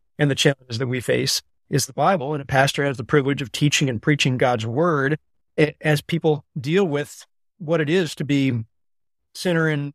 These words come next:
and saints, uh, as we deal with the need for grace. A-, and so the Lord used that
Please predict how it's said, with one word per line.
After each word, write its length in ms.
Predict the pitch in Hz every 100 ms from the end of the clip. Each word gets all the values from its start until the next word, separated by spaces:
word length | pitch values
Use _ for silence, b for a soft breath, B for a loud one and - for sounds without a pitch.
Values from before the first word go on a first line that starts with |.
| -
and 180 | 135
saints, 540 | 131 151 196 113 - - -
uh, 220 | - 135 - - -
as 200 | 147 120
we 100 | 131
deal 220 | 135 147
with 140 | 131
the 100 | 147
need 180 | 131 143
for 140 | -
grace. 520 | 123 135 156 - - -
A-, 240 | 147 151 143
and 180 | 127
so 420 | 120 156 143 131 -
the 60 | 135
Lord 220 | 131 135
used 220 | 143 131
that 360 | 147 139 -